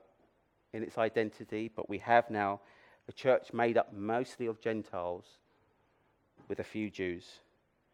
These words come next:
And we don't have a church with members who are eagerly selling their, their property and giving to the church. But do we, we do have a church that is giving. It does give,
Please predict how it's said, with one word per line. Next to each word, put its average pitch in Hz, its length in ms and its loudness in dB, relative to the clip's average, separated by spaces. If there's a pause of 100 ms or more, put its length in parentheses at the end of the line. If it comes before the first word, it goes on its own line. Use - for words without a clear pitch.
(460)
And 117 120 2
we 120 60 2
don't 151 200 10
have 165 120 6
a 151 60 2
church - 720 8
with 123 180 -2
members 139 580 6
who 131 160 0
are 135 140 8
eagerly 151 640 6
selling 147 500 6
their, 135 220 8 (340)
their 123 120 4
property 110 640 -2 (160)
and 113 160 2
giving 147 240 6
to 151 120 -8
the 127 100 -4
church. - 580 2 (1200)
But - 180 0
do 135 140 2
we, 147 140 0 (140)
we 120 120 -4
do 151 220 6
have 139 180 4
a 127 60 4
church - 640 2 (1500)
that - 180 4
is 113 180 -2
giving. 90 400 -6
It - 100 -18
does 101 220 2
give, 95 240 -4